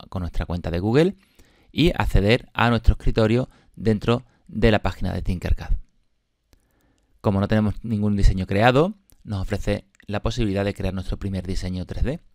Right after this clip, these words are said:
que es lo que vamos a hacer. Para ello, clicamos donde pone "Crea tu primer diseño tres D". Aparte de ello, Tinkercad ofrece tutoriales que podemos utilizar también para aprender a manejar más herramientas.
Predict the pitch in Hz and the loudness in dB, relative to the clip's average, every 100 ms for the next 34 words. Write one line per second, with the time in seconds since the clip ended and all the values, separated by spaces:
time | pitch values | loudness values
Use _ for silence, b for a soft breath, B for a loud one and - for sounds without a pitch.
0 | _ - 92 90 87 87 - - - - | _ -8 -6 -6 -6 -2 -2 -2 -4 -10
1 | _ _ _ b b - 87 95 113 185 | _ _ _ b b -10 -6 -2 -2 -4
2 | b b b - 95 92 92 98 95 104 | b b b -10 -6 -6 -4 -4 -2 0
3 | 127 165 _ _ - 104 95 95 - 90 | -2 -4 _ _ -2 0 -2 -4 -6 -4
4 | 101 107 98 - 104 139 - - - - | -4 -4 -4 -4 -4 -6 -10 -12 -14 -20
5 | - _ _ _ _ _ _ _ _ _ | -20 _ _ _ _ _ _ _ _ _
6 | _ _ _ _ _ _ _ _ _ _ | _ _ _ _ _ _ _ _ _ _
7 | _ _ - - 92 120 120 110 127 - | _ _ -14 -8 2 4 4 0 -4 -6
8 | 104 95 104 107 95 95 - 95 113 107 | -8 -6 -6 -6 -8 2 4 4 2 -2
9 | 98 - 117 - 85 - 76 95 90 - | -4 -6 -2 -2 -2 -12 -8 -6 -6 -6
10 | 98 92 98 - b - 107 101 107 110 | -2 2 2 0 b -10 -6 -4 -2 -2
11 | 110 - 90 95 95 - _ _ - 104 | 0 -2 -4 -4 -6 -10 _ _ -6 -4
12 | 95 - 90 98 - - 85 90 90 - | -4 -4 -4 -4 -4 -4 -6 -8 -8 -10
13 | - | -12